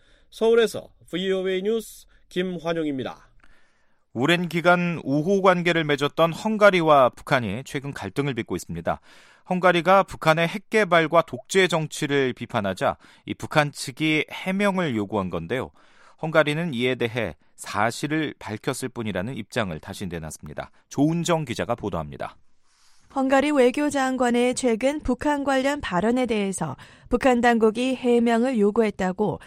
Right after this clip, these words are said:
Speaker 3: 헝가리 외교부가 이십구 일 자국 언론에 밝혔습니다. 헝가리 관영 엠티아이 통신에 따르면 오스트리아 주재 북한 대사관은 현지 헝가리 대사관에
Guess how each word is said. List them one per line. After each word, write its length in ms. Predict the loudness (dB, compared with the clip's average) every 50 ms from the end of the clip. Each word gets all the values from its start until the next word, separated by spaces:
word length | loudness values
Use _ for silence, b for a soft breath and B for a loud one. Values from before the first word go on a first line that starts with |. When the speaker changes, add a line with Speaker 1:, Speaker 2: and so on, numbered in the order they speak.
| B B B B B
Speaker 3:
헝가리 380 | -2 0 0 0 0 0 0 2
외교부가 840 | 4 4 4 4 4 4 2 2 2 2 0 2 4 4 4 4 2 0
이십구 400 | -2 -2 -2 -2 -2 2 4 4
일 140 | 4 4
자국 440 | 2 0 -2 -2 0 2 2 2 4
언론에 360 | 4 4 4 2 2 2 0
밝혔습니다. 840 | 0 -2 -4 -4 -2 -4 -4 -2 -2 -4 -4 -4 -4 -4 -6 -6 -8 b b b b b b b b b b b b b b
헝가리 320 | 2 4 4 4 4 4 4
관영 380 | 4 2 2 2 0 0 -2 0 0
엠티아이 460 | 0 0 0 0 -2 0 0 0 0
통신에 420 | -2 -4 -4 -4 -2 -2 -2 -2
따르면 500 | 0 0 0 0 0 0 0 -2 -4 -6 -8 B B B B B
오스트리아 580 | 2 2 2 2 0 -2 0 4 4 4 4 2
주재 420 | 2 0 -2 0 2 2 2 2
북한 340 | 2 0 0 2 2 4 4
대사관은 840 | 2 2 2 2 0 0 0 0 0 0 0 2 0 -2 -2 -4 -8 B B B B B
현지 480 | 2 2 4 4 4 2 2 0 0
헝가리 460 | 0 0 -2 -2 0 0 0 0 2 2
대사관에 720 | 2 2 2 2 2 2 2 2 2 2 2 0 -2